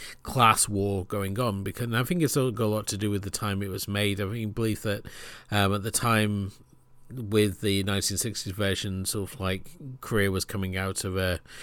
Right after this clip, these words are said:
a recession, and it's all about, you know, people trying to rise up and,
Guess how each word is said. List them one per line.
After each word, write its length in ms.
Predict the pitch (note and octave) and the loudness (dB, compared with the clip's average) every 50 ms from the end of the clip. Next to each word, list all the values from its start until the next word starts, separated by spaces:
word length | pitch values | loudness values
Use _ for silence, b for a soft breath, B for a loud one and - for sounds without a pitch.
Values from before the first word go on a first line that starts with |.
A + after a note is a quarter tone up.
| B B B B B B B - - - - - - - | B B B B B B B -16 -16 -16 -18 -14 -6 0
a 140 | - B2+ | 2 2
recession, 800 | G#2+ F#2+ F#2+ G2 G2+ G#2+ - - - A2 G#2 - - G#2+ F2+ F#2 | 2 2 2 2 2 4 4 6 6 4 4 2 0 -2 -2 -4
and 180 | F#2+ F#2+ G2 G2 | -4 -4 -4 -4
it's 160 | G2 - - | -4 -4 -2
all 140 | G#2+ G2+ G2 | -2 -2 -2
about, 340 | F#2+ G2 F#2+ G2+ G#2 - | 0 0 -2 -2 -2 -4
you 80 | - G#2 | -6 -4
know, 100 | F#2 F#2+ | -4 0
people 320 | - - G#2 F#2+ F#2+ F#2+ | 0 0 0 0 0 -2
trying 320 | F#2 - - A2 G2 G2 F#2+ | -2 -4 -2 -2 -2 -2 -2
to 120 | - G2+ G2 | -4 -6 -4
rise 400 | F#2+ G2 F#2+ F#2+ F#2+ F#2+ - A2 | -2 -2 0 0 0 0 -2 -4
up 160 | G2 - - | -2 2 2
and, 460 | G#2+ F#2+ F#2 F#2+ F#2+ F#2+ G#2 - | 2 2 2 -2 -6 -6 -8 -10